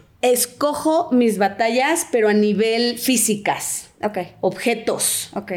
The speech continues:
Speaker 1: Espacios.
Speaker 2: Ajá.
Speaker 1: Y,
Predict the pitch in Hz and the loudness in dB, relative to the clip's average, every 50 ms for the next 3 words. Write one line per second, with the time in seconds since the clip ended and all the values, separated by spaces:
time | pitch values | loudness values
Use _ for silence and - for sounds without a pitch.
0 | 175 - - 190 - - - 214 208 202 - - 190 160 165 - - - - - | -10 -6 -6 -6 -6 -4 -4 -4 -2 -2 0 0 0 -2 -2 -6 -8 -8 -10 -14
1 | - - - - - - 196 185 185 185 - - - - - - _ - - 247 | -20 -20 -20 -20 -14 -12 -10 -10 -10 -12 -12 -16 -20 -20 -20 -20 _ -2 0 2
2 | 240 233 | 2 2